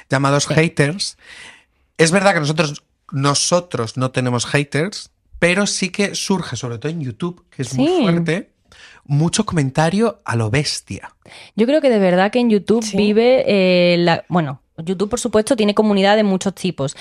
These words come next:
Speaker 2: pero creo que el que deja comentario, eh, como nos han llegado a nosotros, es el boomer que se cree que esto es Facebook y que puede dejar unos comentarios que a veces dices, "Señora,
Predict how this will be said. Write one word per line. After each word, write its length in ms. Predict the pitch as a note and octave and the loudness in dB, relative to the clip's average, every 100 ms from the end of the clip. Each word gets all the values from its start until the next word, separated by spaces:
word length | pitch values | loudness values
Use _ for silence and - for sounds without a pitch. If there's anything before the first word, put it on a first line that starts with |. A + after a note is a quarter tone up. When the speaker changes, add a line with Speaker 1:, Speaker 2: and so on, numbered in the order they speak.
| - - | -20 -4
Speaker 2:
pero 180 | G3 F3+ | 0 2
creo 200 | F3+ G3+ | 0 0
que 80 | D4 | 0
el 120 | B3 | 0
que 80 | F#3 | 0
deja 240 | F#3+ B3+ | 2 0
comentario, 880 | A#3+ A#3+ G#3 F#3+ G#3 A3 B3+ C#4 - | 2 2 2 4 4 4 4 2 2
eh, 500 | - G#3 G3 F#3 - | 2 2 4 2 0
como 240 | - G3+ F#3 | -2 0 2
nos 180 | F3+ F#3+ | 0 2
han 80 | |
llegado 220 | G3+ A3 G#3 | 2 2 2
a 40 | |
nosotros, 500 | G3+ - F#3+ B3+ C4 | -2 -4 0 0 2
es 160 | G3 F#3+ | 0 2
el 140 | G3+ | 2
boomer 480 | E3 F3+ G#3+ B3+ F4+ - - - | 4 4 4 4 2 -4 -20 -6
que 100 | - | -2
se 160 | F#3+ F3 | 0 0
cree 160 | E3+ F3+ | 0 0
que 80 | |
esto 160 | G3 G3+ | 0 0
es 140 | F#3+ | 0
Facebook 580 | - F3 F#3 F#3+ D4 D4+ - - _ | 2 2 2 0 -2 -2 -14 -20 _
y 140 | A3+ G3+ | -10 -4
que 380 | G3 F#3+ F3+ E3 | -2 0 -2 0
puede 200 | F3+ F#3+ | 2 2
dejar 300 | G#3+ A3 G#3+ | 0 0 2
unos 160 | G#3+ | 0
comentarios 640 | G#3+ G3+ F3 E3 E3 F3+ G#3+ | 0 0 0 0 0 0 0
que 80 | |
a 40 | F3+ | 0
veces 280 | D#3+ F#3+ E3 | 0 0 -2
dices, 280 | D#3+ D#3+ | -2 -4
"Señora, 580 | - D#3 D#3 G3+ F#3 - | -2 0 2 2 0 -4